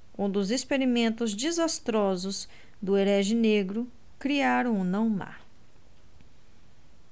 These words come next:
O monumento era um pouco perturbador. Uma mulher gigante de pedra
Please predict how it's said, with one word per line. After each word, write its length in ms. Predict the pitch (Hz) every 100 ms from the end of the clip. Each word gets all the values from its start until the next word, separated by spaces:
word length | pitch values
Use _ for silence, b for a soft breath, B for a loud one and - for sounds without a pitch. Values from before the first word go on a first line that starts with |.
| -
O 60 | 247
monumento 680 | 277 320 320 311 311 302
era 140 | 247 226
um 120 | 233
pouco 460 | 226 277 294 277 285
perturbador. 720 | 277 254 226 226 190 175 - - b b b b
Uma 160 | - 190
mulher 320 | 202 190 196
gigante 800 | 196 214 214 196 240 269 269 -
de 120 | 185
pedra 680 | 180 - 202 185 185 190 208